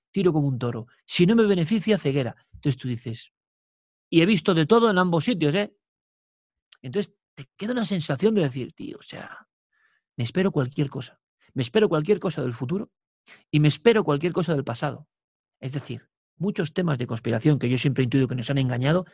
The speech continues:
ahora tengo clarísimo que nos han engañado. <laughs> Porque claro, veo cómo es el género humano que gobierna, sea el, el, sea la ideología que sea. Aquí lo que importa es permanecer con la gente enfilada a tu lado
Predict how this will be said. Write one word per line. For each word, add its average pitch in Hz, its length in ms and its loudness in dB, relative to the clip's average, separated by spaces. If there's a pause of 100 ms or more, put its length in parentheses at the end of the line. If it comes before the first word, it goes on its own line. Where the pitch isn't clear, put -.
ahora 285 200 4
tengo 240 140 4
clarísimo 220 360 -4
que 190 60 -2
nos 165 100 -2
han 165 80 -4
engañado. 123 480 -10 (280)
<laughs> - 340 -4
Porque 143 140 0
claro, 185 200 2
veo 180 300 4
cómo 165 220 -4
es - 80 -6
el 139 200 -4
género 143 260 -6
humano 135 340 -6 (320)
que 135 120 -8
gobierna, 135 460 -2
sea 139 400 -2
el, 135 240 0 (420)
el, - 220 -8 (400)
sea 208 400 -2 (320)
la 143 100 0
ideología 147 600 2
que 123 120 -8
sea. 202 380 -4 (2750)
Aquí 147 240 -10
lo 143 100 -4
que 123 80 -10
importa 135 400 -8
es 127 100 -10
permanecer 120 720 -8 (400)
con 123 160 -2
la 127 100 2
gente 143 500 2
enfilada 135 520 0
a 123 40 0
tu 139 140 2
lado 190 320 0